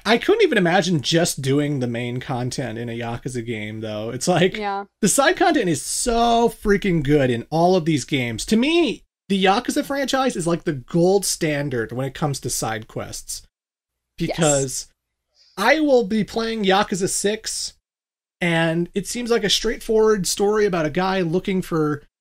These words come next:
Speaker 1: a certain person, and all of a sudden he joins a baseball league, and now I'm playing baseball with the boys.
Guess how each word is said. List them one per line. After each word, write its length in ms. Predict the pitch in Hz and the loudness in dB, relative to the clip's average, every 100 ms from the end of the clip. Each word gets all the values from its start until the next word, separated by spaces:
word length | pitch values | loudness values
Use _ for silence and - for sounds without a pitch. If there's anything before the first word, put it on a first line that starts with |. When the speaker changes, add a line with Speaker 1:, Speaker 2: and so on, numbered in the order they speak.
| - - | -16 -10
Speaker 1:
a 60 | |
certain 400 | 123 185 196 156 | -4 -2 -2 -4
person, 580 | - 220 208 233 220 226 - | -2 -2 0 0 -2 -6 -6
and 440 | 151 156 147 147 - _ _ _ _ _ - | -2 -2 -2 -6 -12 _ _ _ _ _ -4
all 120 | 269 | 2
of 40 | |
a 60 | 302 | 2
sudden 300 | 302 302 277 | 4 4 2
he 100 | 202 | 0
joins 340 | 139 269 294 | 2 2 2
a 60 | 233 | 2
baseball 540 | 262 180 208 185 165 | 2 2 4 4 6
league, 320 | 160 147 131 | 6 4 2
and 80 | 151 | 0
now 160 | 190 269 | 2 2
I'm 100 | 233 | 4
playing 300 | 269 269 226 | 4 4 4
baseball 560 | 233 214 - 190 151 | 4 2 2 4 4
with 160 | 165 165 | 2 2
the 80 | 165 | 4
boys. 680 | 190 208 180 165 - 392 | 6 6 6 4 4 2